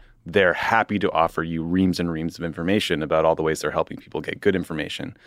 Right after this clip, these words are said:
And when you ask them to provide information about who is seeing vaccine misinformation on their site, they refuse to, uh, present any data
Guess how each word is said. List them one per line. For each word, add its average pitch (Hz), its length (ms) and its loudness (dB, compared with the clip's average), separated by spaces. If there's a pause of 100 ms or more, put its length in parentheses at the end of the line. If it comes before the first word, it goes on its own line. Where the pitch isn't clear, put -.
(160)
And 90 140 0
when 87 100 2
you 90 120 4
ask 85 200 2
them 87 160 0
to - 140 -8
provide 78 400 2
information 73 720 -6
about 78 360 2
who 95 240 -2
is 85 100 -2
seeing 82 280 -4
vaccine 80 440 -2
misinformation 90 680 -2
on 71 80 -2
their 71 100 -6
site, 73 320 -2 (280)
they 90 120 2
refuse 82 480 -2
to, 71 520 -8 (280)
uh, 76 240 2 (480)
present 85 400 2
any 80 160 -6
data - 320 -8